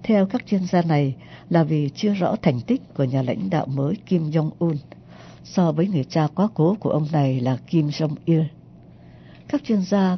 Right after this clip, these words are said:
cũng ghi nhận là có rất ít thông tin tình báo về động lực lãnh đạo của giới lãnh đạo ở Bình Nhưỡng từ khi ông Kim Jong-il qua đời tháng mười hai.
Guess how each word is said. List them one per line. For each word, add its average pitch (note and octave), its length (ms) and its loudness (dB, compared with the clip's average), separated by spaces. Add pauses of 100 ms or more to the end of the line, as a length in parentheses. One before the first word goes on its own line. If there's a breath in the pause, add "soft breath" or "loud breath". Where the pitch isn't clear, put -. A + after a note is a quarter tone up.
cũng G#3+ 300 -2
ghi F#3+ 120 0
nhận D#3+ 300 0
là C#3 380 0
có A3 180 0
rất C#4+ 160 -4
ít D4 180 0
thông F#3 260 0
tin E3+ 240 0
tình B2 220 -2
báo C3 360 -2
về C#3 140 2
động C#3 240 -2
lực C3+ 260 -4
lãnh C3+ 220 -4
đạo D#3+ 240 -2 (420 loud breath)
của C3 180 0
giới D#3+ 180 -2
lãnh - 220 -4
đạo D3+ 260 0
ở C3 140 0
Bình C3+ 220 -6
Nhưỡng C3 220 -4 (460 loud breath)
từ D3+ 120 -2
khi E3 200 -4
ông E3 180 -2
Kim D#3+ 240 -2
Jong-il D#3 480 -2 (140)
qua D#3+ 120 -2
đời C3+ 380 -2
tháng E3 240 -4
mười D#3 120 -2
hai. D3+ 380 -2